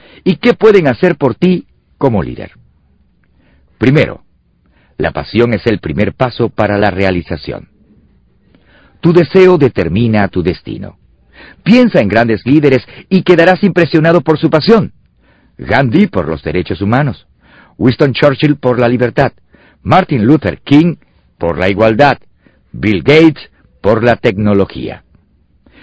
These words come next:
Cualquiera que viva por encima de una vida común tiene un gran deseo.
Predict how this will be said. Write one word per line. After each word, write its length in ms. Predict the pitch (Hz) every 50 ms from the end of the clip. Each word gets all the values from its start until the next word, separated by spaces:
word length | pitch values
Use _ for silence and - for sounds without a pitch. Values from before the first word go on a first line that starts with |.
| - - _ -
Cualquiera 460 | - 185 196 196 - 240 240 233 214
que 180 | - - 127
viva 240 | 117 147 175 151 156
por 160 | 139 - 135
encima 380 | 123 117 107 - - 165 - 143
de 100 | 120 123
una 220 | 143 165 160 135
vida 280 | 113 120 - 139 139 123
común 360 | - 113 110 127 151 156 139
tiene 320 | - - 170 185 190 190 190
un 140 | 175 160
gran 260 | 123 110 113 117 117 117
deseo. 520 | 127 123 - - 143 139 120 71 - _